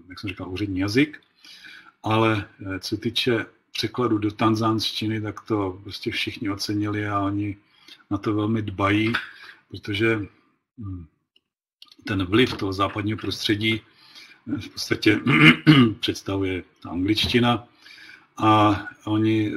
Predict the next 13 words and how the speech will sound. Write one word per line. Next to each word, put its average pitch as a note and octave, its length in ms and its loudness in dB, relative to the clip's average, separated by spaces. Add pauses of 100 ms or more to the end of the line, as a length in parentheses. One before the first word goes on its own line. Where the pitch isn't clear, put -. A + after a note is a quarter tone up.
s - 180 -12
tím G#2+ 260 0
vlivem F#2+ 500 2
nejsou F#2 340 0
tak - 200 -10
úplně G#2 260 -4
spokojeni, G#2 720 2
když F#2 640 -6
si - 200 -10
to G2+ 180 -6
mnohdy, F2+ 440 -4 (920)
eh, G2 180 -10
samozřejmě F2 540 -4